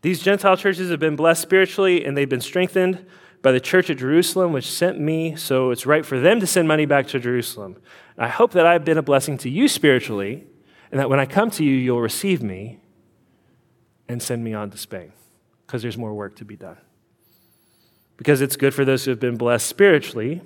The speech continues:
to be of service to others with their material blessings. It's one of the simplest and first things we can do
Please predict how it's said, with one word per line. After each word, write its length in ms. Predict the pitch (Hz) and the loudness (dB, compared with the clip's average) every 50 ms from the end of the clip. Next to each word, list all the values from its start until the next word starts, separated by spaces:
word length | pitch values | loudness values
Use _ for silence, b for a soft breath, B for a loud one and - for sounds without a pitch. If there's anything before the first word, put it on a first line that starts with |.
| - - - | -18 -14 -8
to 100 | - 127 | -6 -4
be 140 | 127 127 | 0 0
of 100 | 127 123 | 0 0
service 400 | - - 127 127 117 127 127 - | -2 -2 -2 0 0 -2 -4 -4
to 160 | - - - 113 | -6 -6 -6 -4
others 260 | 113 117 113 110 - | -4 -4 -6 -6 -8
with 120 | 117 - | -10 -8
their 100 | 117 113 | -8 -8
material 460 | 113 110 107 - 120 113 107 104 101 | -8 -8 -10 -8 -8 -8 -8 -8 -10
blessings. 640 | 104 101 98 92 - - 65 _ _ - - - _ _ _ _ _ _ _ _ _ _ _ _ _ _ _ _ _ _ _ _ _ _ _ _ _ _ _ _ _ _ _ _ _ _ _ _ _ _ _ | -10 -12 -14 -14 -14 -18 -20 _ _ -20 -20 -20 _ _ _ _ _ _ _ _ _ _ _ _ _ _ _ _ _ _ _ _ _ _ _ _ _ _ _ _ _ _ _ _ _ _ _ _ _ _ _
It's 120 | - - | -10 -6
one 100 | 139 131 | -4 -4
of 80 | 131 120 | -4 -4
the 60 | 120 | -4
simplest 600 | - - 170 165 165 180 170 165 170 - - - - - | -4 -2 -2 0 2 2 2 2 0 -4 -10 -10 -10 -6
and 140 | 147 135 127 | -6 -6 -6
first 440 | - - 190 202 220 208 - - - | -2 4 6 6 6 4 2 0 2
things 320 | 175 170 170 170 143 151 | 2 2 2 0 -2 -2
we 120 | 151 160 | -2 -4
can 220 | 151 - 151 135 117 | -2 -2 -4 -4 -4
do 300 | 127 123 123 120 113 | -4 -2 -2 -4 -4